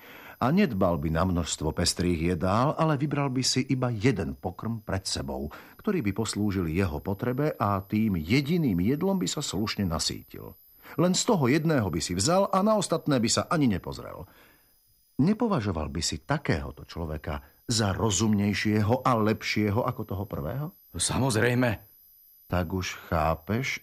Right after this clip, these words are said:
Speaker 1: alebo ti to mám vysvetliť?
Speaker 2: A čo?
Speaker 1: Že Boh sa podobá tomu človeku, ktorý veľkoryso častuje svojich hostí,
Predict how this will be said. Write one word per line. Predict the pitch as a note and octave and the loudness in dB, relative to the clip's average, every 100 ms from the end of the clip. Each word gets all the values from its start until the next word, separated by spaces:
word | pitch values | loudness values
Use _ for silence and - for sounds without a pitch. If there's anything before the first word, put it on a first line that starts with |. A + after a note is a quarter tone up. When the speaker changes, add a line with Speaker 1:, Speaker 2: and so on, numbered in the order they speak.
| - | -2
Speaker 1:
alebo | D3 D#3+ C#3 G2+ E2 | -2 0 -2 -2 -4
ti | - - | -4 -10
to | - | -8
mám | B1 A#1+ G#1 B1+ | -6 -6 -8 -8
vysvetliť? | C#2+ D2+ - G1+ - - - _ _ _ _ _ _ _ _ _ _ _ _ _ _ | -6 -6 -8 -12 -18 -20 -20 _ _ _ _ _ _ _ _ _ _ _ _ _ _
Speaker 2:
A | - D2 D2+ D2+ D2+ D2 D2 C2+ - _ _ _ | -6 -4 -2 -2 -2 -4 -6 -10 -16 _ _ _
čo? | - F#2 C#2 _ _ _ _ _ _ - - - _ _ _ _ _ _ _ _ | -6 -6 -6 _ _ _ _ _ _ -20 -20 -20 _ _ _ _ _ _ _ _
Speaker 1:
Že | - G#2 A2 G2 | -2 2 2 2
Boh | D2 D#2+ B2+ D2 - - - _ _ _ - | 0 0 0 -2 -8 -12 -16 _ _ _ -6
sa | - F#2 | 0 0
podobá | - B2 A#2+ A2 G#2 G2+ - | 2 2 2 4 4 2 2
tomu | A#2+ B2 C3+ | 0 0 0
človeku, | - A2+ G2 G2 F#2+ | 0 0 2 0 0
ktorý | D3 - D#3+ C#3 | -2 0 0 2
veľkoryso | G2 A#2+ C3+ D3+ D#3+ E3 | 2 2 2 0 0 -2
častuje | - B2 - C3+ C3 | 0 0 0 0 0
svojich | A#2 A#2+ A2+ F2 | 0 0 0 2
hostí, | F#2+ G#2+ - B2+ | 0 0 0 2